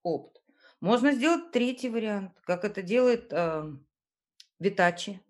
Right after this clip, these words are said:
У них, э, собственно, в каждую коробку обуви вложен сертификат: «Зарегистрируй его на сайте и прими где-то розыгрыш». То есть они, м,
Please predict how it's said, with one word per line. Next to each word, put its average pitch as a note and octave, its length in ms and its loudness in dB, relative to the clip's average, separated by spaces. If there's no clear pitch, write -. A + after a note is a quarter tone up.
У F3+ 60 0
них, A#3 340 4
э, F3+ 260 4
собственно, G3+ 300 -4
в - 80 -10
каждую G3+ 360 0
коробку G3+ 440 0
обуви C4+ 220 0
вложен G#3 400 -2
сертификат: F#3 680 -4
«Зарегистрируй F#3 640 -4
его F3 120 -2
на F3 160 0
сайте A3 380 -2
и - 20 -6
прими F3 300 -4
где-то F#3 320 -2
розыгрыш». E3 520 -4
То D3 100 -8
есть C#3+ 180 -10
они, E3+ 180 -2
м, F#3+ 360 -2